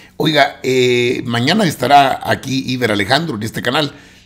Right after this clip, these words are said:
Le pido apóyeme, tengo que salir fuera por cuestiones familiares. Y bueno,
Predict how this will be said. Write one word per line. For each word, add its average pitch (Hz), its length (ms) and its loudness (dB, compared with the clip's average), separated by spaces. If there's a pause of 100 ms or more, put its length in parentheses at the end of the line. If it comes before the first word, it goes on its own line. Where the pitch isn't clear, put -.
Le - 180 2
pido 214 240 4
apóyeme, 117 560 0
tengo 151 300 -4
que 135 100 -4
salir 117 240 -4
fuera 117 420 0
por - 140 -10
cuestiones 110 380 -6
familiares. 123 560 -2 (340)
Y 170 640 0 (240)
bueno, 214 320 0